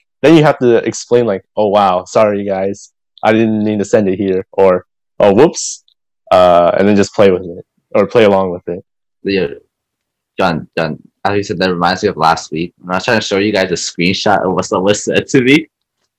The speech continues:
Speaker 2: I freaking sent the screenshot to the <laughs> person. I just thought iMessage, so you can't delete it. So they're like, "Why, why you s-, screenshot the chat?" I'm like, "Oh, I don't know." My
Speaker 1: Should've
Speaker 2: bad.
Speaker 1: played it off, Ivan.
Speaker 2: That's
Speaker 1: You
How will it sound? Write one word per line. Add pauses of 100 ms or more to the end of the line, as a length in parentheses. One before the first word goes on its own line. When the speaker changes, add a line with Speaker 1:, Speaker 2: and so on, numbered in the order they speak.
(140)
Speaker 2:
I
freaking
sent
the
screenshot
to
the
<laughs>
person. (680)
I
just
thought
iMessage,
so
you
can't
delete
it.
So
they're
like, (160)
"Why,
why
you
s-, (180)
screenshot
the
chat?"
I'm
like,
"Oh,
I
don't
know." (260)
My
Speaker 1:
Should've
Speaker 2:
bad.
Speaker 1:
played
it
off,
Ivan.
Speaker 2:
That's
Speaker 1:
You